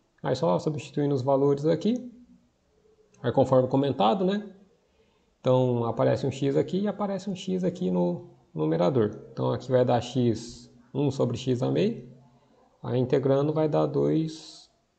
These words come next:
vezes X elevado a meia, né? É, calculando de zero a L, a gente chega na expressão aqui.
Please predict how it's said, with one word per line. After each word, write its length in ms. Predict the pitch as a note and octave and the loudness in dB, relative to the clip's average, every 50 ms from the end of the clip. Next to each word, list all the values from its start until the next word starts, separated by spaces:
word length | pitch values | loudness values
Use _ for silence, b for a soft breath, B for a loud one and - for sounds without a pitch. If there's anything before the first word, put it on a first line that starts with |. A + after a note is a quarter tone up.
| _ _ _ - - | _ _ _ -10 -4
vezes 340 | B2 B2 C3+ C3+ C3 C3+ C3 | 2 4 4 4 4 0 -2
X 280 | C3 - C3 B2+ C3+ | -2 -2 -2 -2 0
elevado 360 | C#3+ C#3+ D3 C#3 C#3+ C#3+ D3+ | 0 -2 0 0 0 0 0
a 40 | E3 | 0
meia, 320 | D3+ B2+ A2+ G#2+ G#2 G2 G2+ | 2 2 4 4 2 2 0
né? 180 | G#2+ B2 C#3 - - - - - - - | -2 -4 -4 -6 -10 -18 -18 -14 -10 -8
É, 100 | A#2+ G#2 | -6 -4
calculando 540 | G#2+ A#2+ A2+ A2+ - A#2 A2+ A2+ A2+ A2+ | 0 -2 0 0 0 0 2 2 2 0
de 140 | A2 A2 A2+ | 0 -2 -2
zero 240 | G#2 A2 A2+ A#2 A#2+ | 0 0 0 0 0
a 60 | B2 | -2
L, 260 | B2 A#2+ B2+ C3+ C3+ | -2 -2 -4 -4 -4
a 40 | C#3 | -6
gente 260 | C#3 C#3+ D3 C3+ - | -8 -8 -8 -8 -8
chega 240 | - - D3 C#3+ D3+ | -4 -4 -2 -2 -2
na 240 | D3 C#3+ C#2+ - - - - - - | -4 -4 -6 -6 -10 -12 -16 -20 -20
expressão 480 | - - - - D2 - - - D2+ D3+ | -20 -12 -8 -6 -6 -6 -6 -8 -8 -8
aqui. 240 | D#3 - - - | -8 -8 -10 -12